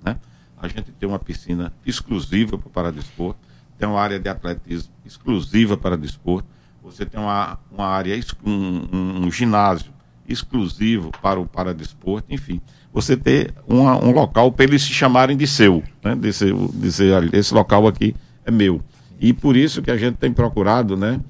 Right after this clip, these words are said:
atender a, a essa expectativa, né, e a gente ter condições de, de, de atender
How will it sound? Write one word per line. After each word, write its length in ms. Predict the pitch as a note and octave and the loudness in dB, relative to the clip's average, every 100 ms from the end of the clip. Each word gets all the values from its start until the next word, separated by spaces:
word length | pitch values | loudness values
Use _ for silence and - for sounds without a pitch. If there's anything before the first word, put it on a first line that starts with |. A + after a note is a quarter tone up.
| - - | -14 -8
atender 720 | - A#2+ C3 B2 F#2+ G#2+ G2+ | 0 0 4 2 4 4 4
a, 380 | G2 F#2+ D#2 F#2+ | 2 0 -2 0
a 60 | G2 | 0
essa 340 | G2 - F2+ - | 0 -2 -6 -6
expectativa, 920 | F2+ - F#2+ - F#2 D#2+ A2 C#3 G#2+ D2+ - - _ - | -10 -6 -6 -4 -6 -4 2 2 2 -6 -12 -20 _ -4
né, 320 | G2 G#2+ A#2+ | 2 4 4
e 300 | A#2 B2 B2+ | 2 4 4
a 80 | A#2 | 4
gente 320 | A#2 A#2+ A#2 | 2 0 -4
ter 280 | - A#2+ A#2 | 2 2 4
condições 720 | C3 A#2+ G#2+ G#2+ G#2 A2+ G2 | 2 2 2 2 2 2 2
de, 200 | A2+ G#2+ | 2 2
de, 240 | F#2+ G2 | 2 0
de 160 | E2+ G#2 | 4 2
atender 640 | G2+ A2 F2+ F2 F#2 A2+ | 2 0 2 4 4 2